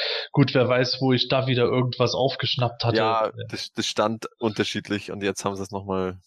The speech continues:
Speaker 1: Ja.
Speaker 2: bestätigt, Anfang August. Ja, genau.
Speaker 1: Ja, ich freu mich auf jeden Fall.
Speaker 2: Ja.
Speaker 1: So, machen wir weiter mit den News. Jetzt kommt es. Gordons Thema, der Masters Kinofilm. Nochmal da.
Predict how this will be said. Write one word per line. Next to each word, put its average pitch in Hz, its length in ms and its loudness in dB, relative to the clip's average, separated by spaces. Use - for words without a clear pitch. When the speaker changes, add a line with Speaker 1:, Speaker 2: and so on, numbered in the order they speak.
Speaker 1:
Ja. 101 300 2
Speaker 2:
bestätigt, 98 400 -4
Anfang 95 380 -10
August. 98 360 -16
Ja, 110 60 -10
genau. 104 220 -12
Speaker 1:
Ja, - 240 0
ich 233 160 2
freu 120 180 0
mich 110 180 2
auf - 180 -4
jeden 95 220 -6
Fall. - 260 -4
Speaker 2:
Ja. 113 100 2
Speaker 1:
So, 135 440 2
machen 143 280 4
wir 131 120 6
weiter 123 280 4
mit 113 180 2
den 110 120 4
News. 107 320 4
Jetzt - 240 0
kommt 160 280 2
es. - 340 0
Gordons 226 520 2
Thema, 233 400 2
der 170 160 4
Masters 214 500 2
Kinofilm. 233 760 4
Nochmal 220 420 4
da. 196 340 2